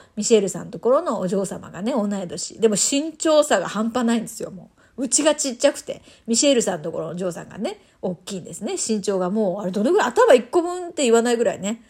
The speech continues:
差がありますよね。で、また、あの、ご主人のタイプもね、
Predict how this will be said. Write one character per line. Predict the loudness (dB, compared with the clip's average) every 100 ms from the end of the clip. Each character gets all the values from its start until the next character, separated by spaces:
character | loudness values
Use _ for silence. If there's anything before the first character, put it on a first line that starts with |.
| _ -10
差 | -6 -4 -2
が | -2
あ | -2
り | -6
ま | -10
す | -14
よ | -14
ね。 | -14 -16 _ _ _ _ _ _ _ -2
で、 | 0
ま | 0
た、 | -2 -8 -12 _ _ _ _ _
あ | -4 0
の、 | 0 0 -4 -6 -10 _ -8
ご | -2
主 | 0 0
人 | -2 -4
の | -8
タ | -8 -2
イ | -2
プ | -2 -4
も | -2
ね、 | 0 2 2